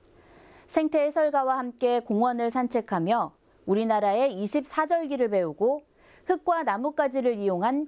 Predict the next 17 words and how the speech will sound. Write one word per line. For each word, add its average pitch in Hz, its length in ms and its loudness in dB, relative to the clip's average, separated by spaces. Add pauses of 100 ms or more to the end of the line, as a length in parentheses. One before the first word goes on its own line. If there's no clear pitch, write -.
(140)
만들기 247 480 0
체험이 214 400 -2
진행됩니다. 160 720 -2 (880)
중구 294 320 0
남산공원에서는 269 1200 0 (140)
훈장님에게 330 840 0
전통 285 440 0
예절을 254 360 0
배우는 202 560 0 (260)
나는 226 420 0
예의 208 220 2
바른 311 300 0
어린이 233 380 -2
프로그램이 208 540 -2
열립니다. 165 640 -2 (640)
이 220 100 2
프로그램에서는 240 1000 -2